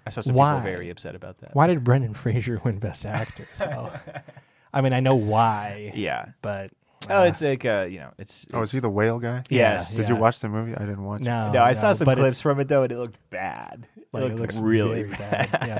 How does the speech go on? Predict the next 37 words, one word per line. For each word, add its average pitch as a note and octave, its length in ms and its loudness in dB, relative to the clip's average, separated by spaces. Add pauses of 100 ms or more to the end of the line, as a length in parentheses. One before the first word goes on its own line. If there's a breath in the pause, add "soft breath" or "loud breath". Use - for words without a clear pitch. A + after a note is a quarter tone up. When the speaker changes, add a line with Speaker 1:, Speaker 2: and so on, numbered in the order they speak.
(120)
Speaker 2:
Yeah, D3 80 -4
it, C3+ 220 -4
there's C3+ 300 4
the, B2+ 200 -6
the, A2 340 -8
you B2 120 -8
gotta B2 140 0
tell B2+ 160 -6
him A#2 60 -6
about G#2+ 200 -8
the A2+ 80 -16
scene - 180 -12
with G#2+ 120 -12
the A2 80 -18
bars. A2 440 -6
Speaker 1:
Yes, C#3 400 6
yes. A2 200 2
Speaker 2:
Yeah. - 40 -8
Speaker 1:
There's A2+ 160 -6
a G#2+ 60 -4
scene B2+ 340 -6
where G#2 480 -2
it's, G#2+ 220 -10
it's - 160 -8
almost C3+ 200 -2
like A#2+ 120 -2
something A2 260 -4
out G2 120 0
of F#2 80 -8
a F2+ 40 -12
cartoon. F2 580 -8
He's, G#2 140 -14
like, F#2+ 160 -12
sitting A#2 320 -12
there, A#2+ 480 -10
and G#2 180 -14
he F#2+ 420 -16